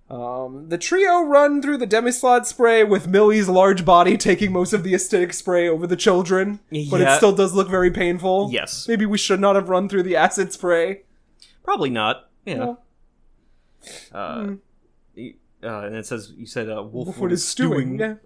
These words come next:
Speaker 1: he's stewing, Dan. Uh, Meryl asks Vashk about Von Dreek's request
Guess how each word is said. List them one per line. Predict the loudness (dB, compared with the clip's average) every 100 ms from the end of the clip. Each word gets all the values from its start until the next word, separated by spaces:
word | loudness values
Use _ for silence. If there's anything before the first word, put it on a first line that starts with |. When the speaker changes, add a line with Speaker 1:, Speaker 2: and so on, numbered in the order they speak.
| -18
Speaker 1:
he's | -16
stewing, | -16 -10 -10 -10 -12
Dan. | -14 -14 -16 -14
Uh, | -12 -10
Meryl | -6 -4 -4 -4
asks | -4 -6 -4
Vashk | -4 -4 -8
about | -6 -6 -4
Von | -8 -6
Dreek's | -8 -10 -12
request | -10 -6 -6 -6 -12